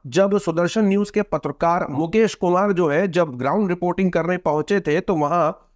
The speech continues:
वो लापता बताए जाने लगे। और ये लापता कोई और नहीं, सुरेश चौहान के का चैनल, और वो खुद भी Twitter से बता रहे थे, कहते हुए कि दिन दिहाड़े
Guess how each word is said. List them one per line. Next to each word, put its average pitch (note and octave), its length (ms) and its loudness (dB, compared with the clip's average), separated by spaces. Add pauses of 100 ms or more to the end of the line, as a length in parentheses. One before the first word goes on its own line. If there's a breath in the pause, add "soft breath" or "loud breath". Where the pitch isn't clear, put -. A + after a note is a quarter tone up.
(160)
वो F#3 120 2
लापता D3 560 0
बताए C#3 340 0
जाने A2+ 240 -2
लगे। G#2+ 280 0
और E3+ 140 0
ये D3+ 120 0
लापता B2+ 520 0
कोई E3+ 200 0
और C#3+ 180 0
नहीं, D3+ 300 -2 (180)
सुरेश F3+ 540 -4
चौहान D3 380 0
के C#3 260 0
का D3 120 0
चैनल, C#3 460 -2
और E3+ 60 0
वो D#3+ 120 0
खुद F#3+ 260 -4
भी D#3+ 260 0
Twitter C#3+ 240 -2
से C3+ 300 -4 (260)
बता C#3+ 300 0
रहे D3+ 240 0
थे, E3 200 0
कहते C#3 320 -2
हुए D#3 300 2
कि F3+ 140 -2
दिन F3+ 380 2
दिहाड़े D3 500 -2